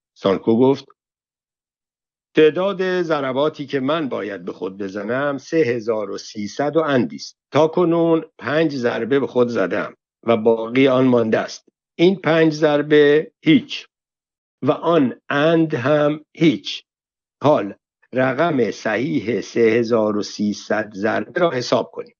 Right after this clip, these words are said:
برای هر ضربه یک ربع رئال کمتر حاضر نیستم بگیرم و از این قرار بهای سه هزار و سیصد ضربه خواهد شد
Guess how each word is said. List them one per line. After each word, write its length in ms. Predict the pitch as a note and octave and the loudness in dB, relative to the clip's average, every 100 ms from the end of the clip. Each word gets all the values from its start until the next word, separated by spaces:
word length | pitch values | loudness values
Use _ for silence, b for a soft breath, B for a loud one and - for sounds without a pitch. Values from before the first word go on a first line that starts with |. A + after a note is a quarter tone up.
| _ _ _ _ _ - | _ _ _ _ _ -2
برای 320 | E3 A3 A3 | 2 4 2
هر 320 | D3+ E3 G3+ | 0 -2 0
ضربه 480 | D3+ C#3 C3 A2+ C3 D3 D3+ | 0 0 0 0 2 4 2
یک 480 | C#3+ D#3+ G#3 - - - | 0 0 0 -2 -16 -6
ربع 420 | C3+ C#3 C3 - - | 0 4 2 0 -2
رئال 840 | B2+ B2 A#2+ B2 C3 C#3+ D#3 D3+ C#3+ | 0 2 -2 0 -2 -2 -2 -2 -4
کمتر 720 | - B2+ A#2 G#2+ - C3+ C#3+ | -8 -6 -4 -4 -4 -2 -2
حاضر 420 | A#2+ A#2+ G#2+ A#2+ | 0 -2 2 2
نیستم 460 | A#2 A2+ - - - | 2 0 -4 -14 -14
بگیرم 400 | - E2 E2 A#2 | -18 -12 -8 -4
و 40 | |
از 200 | D3+ C#3+ | -2 2
این 180 | G#3 F#3 | 2 2
قرار 440 | E3+ E3 D#3 D#3 - b b - | 2 4 4 2 -4 b b -4
بهای 800 | A#2 A#2 A#2 E3+ D#3+ A2 G#2 G2 | -2 -2 2 4 4 4 0 -6
سه 180 | - B2+ | -4 0
هزار 680 | A#2 A#2 A2+ B2 A#2 A#2+ A#2 | 2 0 0 0 2 2 0
و 100 | A#2+ | -4
سیصد 600 | - B2+ A#2 - B2+ A2 | -6 -6 -6 -4 -4 -4
ضربه 460 | A2+ A2 A2+ D3+ | -4 -2 0 0
خواهد 480 | - B2 G#2+ A2 D#3+ | 0 2 0 0 -6
شد 380 | - D#3+ D#3+ | -2 -4 -4